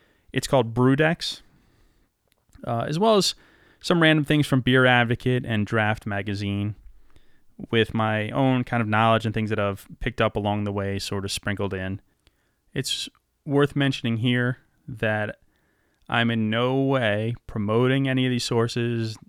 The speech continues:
you know, whichever app or website, or I'm not promoting any of these sources. I don't get anything out of, out of mentioning them. I'm not getting paid, although they can pay me if they like. Um, I'm just, they're just simply the main sources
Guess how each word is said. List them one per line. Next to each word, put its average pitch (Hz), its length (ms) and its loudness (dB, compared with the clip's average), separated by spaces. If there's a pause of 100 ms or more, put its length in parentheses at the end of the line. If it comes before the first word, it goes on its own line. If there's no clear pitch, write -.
(340)
you 123 120 -6
know, 101 280 -10 (1300)
whichever 120 500 0 (100)
app 123 400 2
or 92 240 -4
website, 110 800 -2
or - 180 -12
I'm 104 140 -4
not 104 140 -6
promoting 127 400 0
any 127 100 0
of 127 60 0
these 123 120 -2
sources. 117 440 -2
I 107 60 -6
don't 101 120 -6
get 104 100 -4
anything 120 320 0
out 139 160 -2
of, 135 380 -4
out 123 140 2
of 117 100 -4
mentioning 131 440 -2
them. 127 220 0
I'm 101 60 -4
not 104 160 -4
getting 131 200 -2
paid, 135 420 2
although 101 220 -4
they 120 100 -6
can 156 100 -2
pay 214 140 2
me 185 100 0
if 156 60 -2
they 165 80 -2
like. 160 280 0 (720)
Um, 101 600 0 (440)
I'm 156 120 4
just, 147 200 0
they're 139 120 4
just 135 260 -4 (380)
simply 160 260 0
the 135 80 2
main 127 220 2
sources 127 600 -2